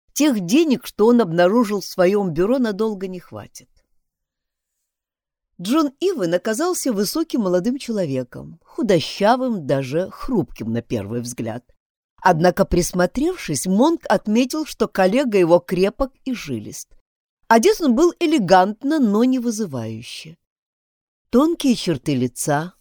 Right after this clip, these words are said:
волосы цвета тёмного мёда зачёсаны назад. Джон Иван производил впечатление умного малого.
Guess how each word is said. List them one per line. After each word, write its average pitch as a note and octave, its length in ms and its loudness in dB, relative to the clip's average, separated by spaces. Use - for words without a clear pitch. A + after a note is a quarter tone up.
волосы B3 500 4
цвета A3+ 440 4
тёмного G#3+ 520 4
мёда B3+ 340 0
зачёсаны F#3+ 680 -2
назад. C3 440 -8
Джон A#3+ 420 2
Иван D4 360 2
производил F#3 600 2
впечатление A#3+ 1000 0
умного B2 420 0
малого. G#2+ 560 -6